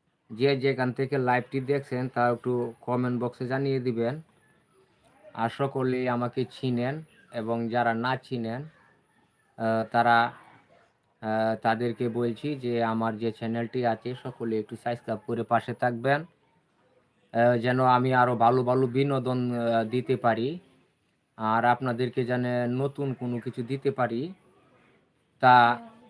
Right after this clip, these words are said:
আমার চ্যানেলটি একটু সাবস্ক্রাইব করে পাশে থাকবেন। আর আপনারা আমাকে একটু সহযোগিতা করবেন যেন আপনাদেরকে আমি ভালো ভালো বিনোদন দিতে পারি, এই চেষ্টা যাতে আমি করতে পারি। আর কমেন্টের বক্সে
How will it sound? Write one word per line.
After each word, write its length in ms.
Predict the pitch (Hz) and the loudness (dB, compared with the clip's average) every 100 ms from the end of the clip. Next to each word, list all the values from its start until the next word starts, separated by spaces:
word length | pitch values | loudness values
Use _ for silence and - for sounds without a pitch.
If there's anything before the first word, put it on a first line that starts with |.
| - | -8
আমার 240 | 127 123 123 | -2 2 2
চ্যানেলটি 460 | 131 123 127 120 | 2 0 0 2
একটু 180 | 131 - 123 | 0 0 -4
সাবস্ক্রাইব 420 | - 127 - 101 | -2 -4 -2 -6
করে 160 | - 120 | -2 -2
পাশে 300 | - 117 - | 0 0 -2
থাকবেন। 420 | - 131 127 151 139 | -2 -2 0 -2 0
আর 120 | 120 | 2
আপনারা 340 | 117 120 117 117 | 2 0 -2 0
আমাকে 240 | 117 117 | 0 -2
একটু 180 | 113 123 | -6 -6
সহযোগিতা 640 | - 123 117 117 120 - 127 | -4 -2 0 -2 -4 -4 -6
করবেন 440 | 135 127 131 151 180 - _ - - _ _ - | -2 -2 4 4 2 -16 _ -20 -20 _ _ -10
যেন 200 | 120 127 127 127 120 | -2 2 4 4 4
আপনাদেরকে 480 | 127 120 123 110 | 0 -2 -2 0
আমি 160 | 123 123 | 0 0
ভালো 280 | 110 117 123 | 2 2 2
ভালো 200 | 120 127 | 0 -2
বিনোদন 440 | 117 131 135 127 127 | -2 -2 -2 -4 -4
দিতে 240 | 117 117 | -4 -4
পারি, 280 | 113 123 117 151 - | 0 0 0 -6 -4
এই 140 | 120 110 | -6 -4
চেষ্টা 380 | 123 117 - 123 185 - _ _ - | -6 -6 0 0 0 -6 _ _ -6
যাতে 260 | 120 110 117 113 | -4 -2 0 0
আমি 220 | 113 110 107 - | 0 -4 -6 -6
করতে 280 | 123 - 113 | -6 -4 -4
পারি। 320 | 120 110 151 202 - - _ _ _ _ - | -2 -2 -4 -6 -12 -20 _ _ _ _ -4
আর 300 | 117 120 120 | 4 6 6
কমেন্টের 600 | 104 131 131 135 120 139 | 2 -2 0 0 -2 -6
বক্সে 380 | 127 135 135 139 | -2 -2 -2 0